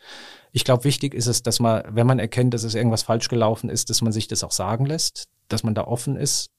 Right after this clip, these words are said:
egal wer es einem sagt. Das kann ja auch die Freundin sein, es kann, kann auch die Schwiegermutter sein, das ist, hört man nicht so gerne, aber das ist trotzdem nicht, äh,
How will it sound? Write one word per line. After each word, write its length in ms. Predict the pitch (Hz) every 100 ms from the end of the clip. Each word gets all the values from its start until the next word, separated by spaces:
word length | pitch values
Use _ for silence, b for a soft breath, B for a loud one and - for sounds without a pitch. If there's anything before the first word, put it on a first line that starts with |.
| _
egal 400 | 120 110 107 104
wer 160 | 98
es 120 | 120 -
einem 220 | 123 123
sagt. 400 | 120 120 123 -
Das 80 | -
kann 160 | 113
ja 100 | 90
auch 100 | -
die 100 | -
Freundin 340 | - 101 117 117
sein, 320 | 117 113 110
es 140 | -
kann, 280 | - 92 95
kann 260 | - 98 67
auch 120 | -
die 100 | 107
Schwiegermutter 520 | - 117 123 120 123
sein, 120 | 113
das 120 | 110
ist, 180 | 101 98
hört 140 | 110 113
man 100 | 113
nicht 160 | 123
so 80 | -
gerne, 380 | 113 117 127 117
aber 160 | 107
das 260 | 104 - -
ist 320 | - 104 -
trotzdem 460 | - 104 - 117 117
nicht, 280 | 117 - -
äh, 200 | 110